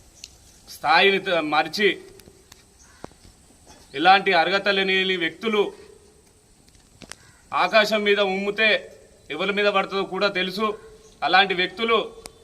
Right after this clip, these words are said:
నిన్న గౌరవ ఎమ్మెల్యే, మాజీ ఉప ముఖ్యమంత్రి వర్యులు, గౌరవనీయులు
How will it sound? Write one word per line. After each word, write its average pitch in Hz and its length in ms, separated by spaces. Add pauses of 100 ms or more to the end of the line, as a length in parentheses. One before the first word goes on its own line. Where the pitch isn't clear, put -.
(180)
నిన్న 196 220 (840)
గౌరవ 208 300 (1200)
ఎమ్మెల్యే, 208 360 (440)
మాజీ 175 340
ఉప 196 80 (140)
ముఖ్యమంత్రి 196 500
వర్యులు, 202 300 (1400)
గౌరవనీయులు 202 560